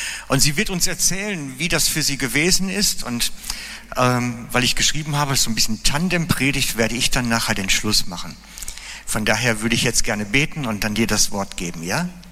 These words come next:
Vater, und wir danken dir dafür. Wir danken dir dafür, dass wir dir trauen dürfen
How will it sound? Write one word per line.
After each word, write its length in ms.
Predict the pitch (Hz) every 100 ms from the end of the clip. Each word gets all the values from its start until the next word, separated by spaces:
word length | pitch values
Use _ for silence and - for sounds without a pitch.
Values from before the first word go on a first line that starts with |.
| - - - - - - - - - - -
Vater, 320 | - 131 127 135
und 300 | 131 - 127
wir 100 | 127
danken 320 | 135 135 123
dir 80 | 107
dafür. 420 | 101 - 98 80 - - - - - -
Wir 100 | 117
danken 260 | 143 147
dir 140 | 139 131
dafür, 540 | 127 - 139 139 131 - - - - - -
dass 240 | 123 -
wir 140 | 131 135
dir 280 | 131 127 120 117 -
trauen 500 | - 123 127 117 107
dürfen 520 | 92 85 - 80